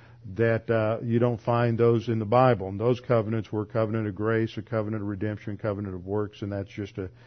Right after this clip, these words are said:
theological extrapolation. So we're just focusing on the covenants described in the Bible. The first three covenants are Gentile covenants. A Gentile is anyone who's not a Jew.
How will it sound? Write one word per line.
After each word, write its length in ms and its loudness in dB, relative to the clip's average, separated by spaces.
theological 600 0
extrapolation. 840 -6
So 120 -10
we're 160 4
just 240 -2
focusing 480 0
on 100 -4
the 60 -6
covenants 440 -4
described 500 -6
in 60 -6
the 60 -8
Bible. 460 -6
The 80 2
first 400 6
three 200 6
covenants 540 4
are 80 4
Gentile 640 4
covenants. 640 -2
A 100 -2
Gentile 840 6
is 140 4
anyone 400 4
who's 240 2
not 200 0
a 40 0
Jew. 380 0